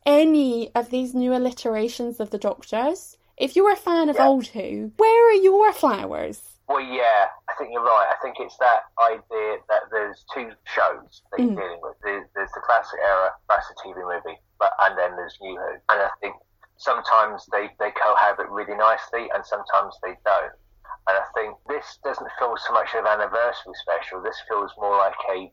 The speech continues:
Speaker 2: victory lap for
Speaker 1: Yes.
Speaker 2: Tennant, Tate and Davis.
Speaker 1: Yeah. A
Speaker 2: Yeah, I
Speaker 1: victory
Speaker 2: think
Speaker 1: lap that we
Speaker 2: that's
Speaker 1: didn't really ask for because we've already
Speaker 2: No.
Speaker 1: had it.
Speaker 2: Yeah, I, I, I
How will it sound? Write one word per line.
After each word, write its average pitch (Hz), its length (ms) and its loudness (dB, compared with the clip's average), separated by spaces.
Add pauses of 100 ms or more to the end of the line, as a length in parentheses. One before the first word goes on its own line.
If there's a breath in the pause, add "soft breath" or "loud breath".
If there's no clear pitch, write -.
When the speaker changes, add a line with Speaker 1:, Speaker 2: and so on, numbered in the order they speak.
Speaker 2:
victory 92 420 -12
lap 92 200 4 (280)
for - 180 -2
Speaker 1:
Yes. - 400 2 (260)
Speaker 2:
Tennant, 101 260 0 (200)
Tate 92 160 -6 (140)
and 92 160 -6
Davis. - 480 -6 (200)
Speaker 1:
Yeah. 208 140 -10
A - 20 -18
Speaker 2:
Yeah, 185 40 -20 (100)
I 302 100 6
Speaker 1:
victory - 380 6
Speaker 2:
think 370 100 6
Speaker 1:
lap 311 200 2
that 269 160 2
we 320 100 4
Speaker 2:
that's 302 80 2
Speaker 1:
didn't 349 200 0
really 294 220 2
ask 262 380 -2
for 196 380 -8 (320)
because 269 340 0
we've 294 120 2
already 277 280 6
Speaker 2:
No. 269 80 4
Speaker 1:
had 240 200 0
it. - 200 -8 (120)
Speaker 2:
Yeah, - 160 2 (220)
I, - 60 0
I, - 300 0
I - 40 -2